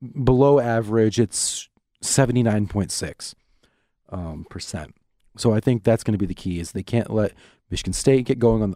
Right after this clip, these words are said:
on their power play. And I think it's important that they try and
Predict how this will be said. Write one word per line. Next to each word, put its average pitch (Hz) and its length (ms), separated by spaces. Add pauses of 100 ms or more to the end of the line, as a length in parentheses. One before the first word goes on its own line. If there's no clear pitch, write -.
on 92 180
their 131 160
power 127 300
play. 117 300 (1120)
And 110 280 (200)
I 123 60
think 117 180
it's 113 100
important 104 380
that - 100
they 95 120
try 95 240
and 87 140